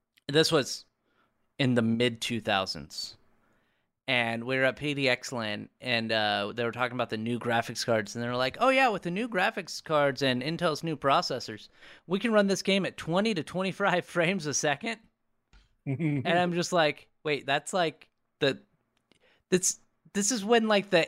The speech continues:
Speaker 1: eighty-eight hundred was coming out." And they're like, "Oh yeah, you can run this game at twenty frames a second on this eighty-eight hundred."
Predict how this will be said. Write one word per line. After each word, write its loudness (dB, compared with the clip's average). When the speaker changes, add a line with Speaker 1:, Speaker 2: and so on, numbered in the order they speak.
Speaker 1:
eighty-eight 2
hundred 2
was 2
coming 2
out." 0
And -4
they're 4
like, 2
"Oh 4
yeah, 6
you 0
can -8
run 0
this -2
game 2
at -4
twenty 2
frames 2
a -2
second 0
on -2
this -2
eighty-eight 2
hundred." 0